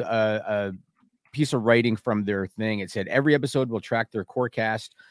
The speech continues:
on the road at A E W events as they try to hold on to the titles they have or win back the ones they've lost, with everything culminating at the biggest pay-per-view event of the year." A lot of people are saying it's like Roads to the Top. I did not watch Roads to the Top, admittedly, so I, I can't really comment.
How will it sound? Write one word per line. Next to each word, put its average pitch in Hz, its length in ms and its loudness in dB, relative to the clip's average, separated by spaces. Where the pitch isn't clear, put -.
on 107 100 -2
the 104 80 -2
road 120 340 4
at 101 180 -6
A - 40 -14
E 123 260 -4
W 117 260 -2
events 104 340 -6
as 95 80 -8
they 95 100 -8
try 110 200 -4
to 104 100 -2
hold 113 220 0
on 110 160 2
to 113 60 -4
the 98 100 -8
titles 110 340 -2
they 92 140 -6
have 113 340 2
or 113 120 2
win 117 200 2
back 113 240 -2
the 113 80 -2
ones 104 240 -2
they've 98 180 -8
lost, 104 540 0
with 113 100 -2
everything 131 260 6
culminating 120 540 2
at 95 60 -4
the 98 80 -6
biggest 120 280 -2
pay-per-view 110 380 0
event 104 220 -2
of 95 40 -6
the 95 60 -6
year." 101 240 -2
A - 40 4
lot 156 60 6
of 165 80 2
people 165 160 2
are 147 80 4
saying 156 220 2
it's - 140 -2
like 120 140 0
Roads 123 380 2
to 135 120 -6
the 110 100 -2
Top. 120 440 0
I 135 140 0
did 143 160 0
not 135 240 2
watch 110 320 -4
Roads 113 220 -6
to 110 100 -8
the 98 100 -12
Top, 92 300 -6
admittedly, 104 460 -6
so 113 180 -4
I, 104 340 -2
I - 100 -10
can't 123 200 -6
really 104 160 -4
comment. 135 460 0